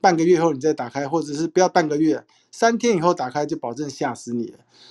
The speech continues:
所以我觉得那个密闭的鞋柜事实上是要做调整。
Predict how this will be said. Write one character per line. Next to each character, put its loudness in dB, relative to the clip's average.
所 6
以 10
我 6
觉 4
得 4
那 -2
个 2
密 4
闭 -2
的 4
鞋 -2
柜 2
事 -6
实 -2
上 -2
是 -6
要 2
做 -2
调 -8
整。 -8